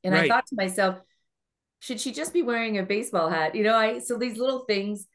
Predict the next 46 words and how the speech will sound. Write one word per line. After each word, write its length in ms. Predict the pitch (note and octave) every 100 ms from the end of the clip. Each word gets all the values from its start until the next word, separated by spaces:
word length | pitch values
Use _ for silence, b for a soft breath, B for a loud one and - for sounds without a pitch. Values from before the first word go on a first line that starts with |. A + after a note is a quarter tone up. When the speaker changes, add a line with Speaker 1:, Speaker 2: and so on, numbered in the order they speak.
| _ _
Speaker 2:
That's, 400 | D#3+ E3 G3+ G3
Speaker 1:
um, 100 | G3
Speaker 2:
see, 180 | - F3
that, 180 | E3 G3 -
uh, 80 |
that, 180 | E3+ E3
that, 280 | F3 F#3 D3+
uh, 80 | E3+ - C#3+
'cause 180 | E3 C#3
I 160 | F3+
saw 280 | G#3+ - F#3+
that 260 | F3+ F3 -
too. 280 | A3 F#3 - _ _ _ _ _ -
Speaker 1:
Yeah. 140 | F#3 D#3
Speaker 2:
And 100 | -
said, 320 | E3 D#3 D3
you 80 | E3
know, 240 | E3 E3
we're, 480 | E3 D#3 D#3 D#3 D#3 - _
we're, 320 | D3 D3 C#3+ C#3
y-, 240 | C3+ -
you 120 | D3
know, 180 | D3 D#3
and, 100 | D#3 D3
and 140 | D3+
you 140 | D#3
guys 240 | E3+ F3 D3+
have 200 | E3 -
to 100 | D#3+
live 180 | D3+ D#3+
at, 200 | C3+ -
I 120 | C3
assume 420 | B2+ - - E3+
this 140 | D3 D3
point, 260 | - C#3+ C3+
at 140 | B2
the 100 | B2
rules 480 | B2+ D3+ C#3+ C#3 -
and 140 | C#3
regulations 640 | C#3+ C3+ C3+ D3 C3+ B2+
of 160 | B2+ B2
the 220 | A#2+ B2 - -
International 520 | C#3+ C3+ B2+ - B2
Ice 140 | D#3
Hockey 240 | C#3 B2 A2
Federation. 680 | B2+ A#2 B2 A#2+ - C#3